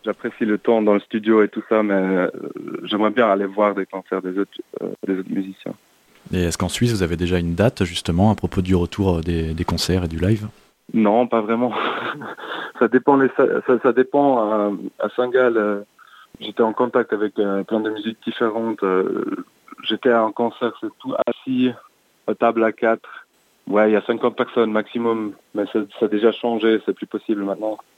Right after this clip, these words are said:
Speaker 1: Du coup, euh, ouais, on attend, ça cha-, ça pourrait changer vite, mais je, je pense pas.
Speaker 2: Est-ce que tu peux nous parler de tes projets à venir ? J'imagine que tu espères défendre, euh, l'album, euh, Sleep Dancer, euh, sur scène. Est-ce qu'il y a d'autres choses de prévues ?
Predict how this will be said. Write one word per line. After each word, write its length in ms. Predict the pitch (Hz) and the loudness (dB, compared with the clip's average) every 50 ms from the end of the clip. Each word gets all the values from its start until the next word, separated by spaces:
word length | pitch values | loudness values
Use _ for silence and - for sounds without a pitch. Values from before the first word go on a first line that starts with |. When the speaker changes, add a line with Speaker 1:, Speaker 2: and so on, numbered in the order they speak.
| _ _ | _ _
Speaker 1:
Du 60 | _ - | _ -6
coup, 200 | - - 92 90 | -2 0 0 0
euh, 120 | 82 - - - - - _ _ _ _ _ _ _ _ _ _ _ _ _ - | 0 -2 -4 -8 -10 -14 _ _ _ _ _ _ _ _ _ _ _ _ _ -2
ouais, 120 | 95 - - _ - - - - - - _ _ - | 0 0 -2 _ -14 -20 -18 -18 -20 -20 _ _ -4
on 100 | 107 104 | -2 -2
attend, 460 | 101 - - 113 107 110 110 110 101 | -2 0 2 2 4 4 4 2 2
ça 100 | - 110 | 0 -4
cha-, 240 | 98 - - 110 - - | -4 -2 -4 -4 -2 -2
ça 100 | 107 101 - _ _ _ | -2 -4 -4 _ _ _
pourrait 200 | - 107 117 117 | -2 0 0 0
changer 600 | - - - 117 110 104 104 107 104 101 104 104 - _ _ _ _ _ _ _ _ _ _ _ _ _ | 0 0 0 2 2 4 4 4 4 4 2 -2 -6 _ _ _ _ _ _ _ _ _ _ _ _ _
vite, 220 | 107 117 123 113 - - | -4 -4 -4 -4 -4 -6
mais 260 | 98 95 92 98 95 - | -4 -2 0 0 -2 -2
je, 380 | - - - - - - - - | -6 -12 -20 -20 -18 -18 -16 -16
je 100 | - - - | -16 -10 -8
pense 180 | - 92 - - | -8 -8 -8 -8
pas. 200 | - - - - _ - - - - - - - - | -8 -10 -10 -12 _ -20 -20 -18 -18 -18 -12 -8 -6
Speaker 2:
Est-ce 100 | 101 - | -4 -2
que 80 | - | -2
tu 60 | 98 | 0
peux 80 | - 104 | 2 4
nous 100 | 104 98 | 4 4
parler 220 | - 98 101 107 | 4 4 4 2
de 260 | 110 101 101 95 92 90 | 4 4 4 2 2 2
tes 280 | - - 98 95 95 | 2 2 2 4 2
projets 380 | 92 - - 123 113 104 123 131 | 2 2 2 4 6 6 8 8
à 100 | 123 113 | 6 6
venir ? 260 | 104 123 143 160 131 | 6 6 4 4 4
J'imagine 400 | 107 101 95 92 90 101 113 104 | 4 4 4 4 4 4 4 4
que 80 | - 90 | 2 0
tu 180 | - - 92 | 0 0 0
espères 360 | 87 - - - 92 90 87 | 0 0 0 0 0 0 0
défendre, 420 | 82 85 82 - - 90 87 80 80 | 0 -2 -4 -2 0 2 2 2 2
euh, 260 | 78 78 78 78 78 | 0 0 0 0 0
l'album, 400 | 78 80 80 80 87 90 90 87 | 0 0 0 0 2 2 2 2
euh, 220 | 82 78 78 78 | 2 0 -4 -6
Sleep 240 | 80 - - 95 92 | -6 -6 -6 -4 -2
Dancer, 340 | 90 87 82 80 - 95 92 | 0 -2 -2 0 0 2 2
euh, 120 | 87 85 - - - - - - | 2 0 -2 -4 -10 -18 -18 -8
sur 180 | - - 95 - | -4 -4 -2 0
scène. 240 | - - 120 147 135 | 2 4 4 4 4
Est-ce 100 | 98 - | 2 2
qu'il 120 | - 92 | 2 2
y 20 | 85 | 2
a 40 | |
d'autres 200 | 85 98 92 - | 2 0 -2 0
choses 180 | - 104 101 95 | 2 0 2 2
de 60 | 95 | 0
prévues ? 320 | 90 - - 92 95 139 | -2 0 0 2 2 2